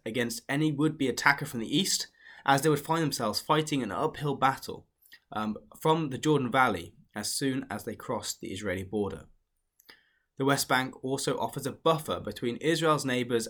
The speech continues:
and Jerusalem, the country's capital, while otherwise it would be a border city, easily within range of sniper fire.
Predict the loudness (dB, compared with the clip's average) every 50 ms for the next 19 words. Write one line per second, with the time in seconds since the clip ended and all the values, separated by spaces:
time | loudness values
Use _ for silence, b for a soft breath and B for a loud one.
0 | -4 -4 -2 -2 -2 -2 -2 -2 -2 0 0 -2 -2 -4 -8 -12 -16 -20 _ _
1 | _ _ _ -14 -8 -6 -6 -6 -6 -6 -8 -4 0 2 2 2 0 -4 -14 -14
2 | -14 -16 -18 _ _ _ _ -20 b b b b b b b b b -4 -2 -2
3 | 0 0 0 2 2 0 0 -2 -4 -4 -6 -8 -10 -8 -8 -6 -6 -6 -8 -6
4 | -6 -4 -4 -4 -6 -8 -10 -10 -10 -8 -8 -4 0 0 2 2 0 -2 -4 -6
5 | -8 -8 -10 -12 -16 -18 _ _ _ _ _ -10 -4 0 0 2 2 2 2 2
6 | 2 2 2 2 0 0 0 0 0 0 0 0 -2 -4 -8 -10 -10 -8 -8 -6
7 | -6 -6 -6 -6 -6 -8 -8 -12 -14 -16 -16 -18 -18 -18 -20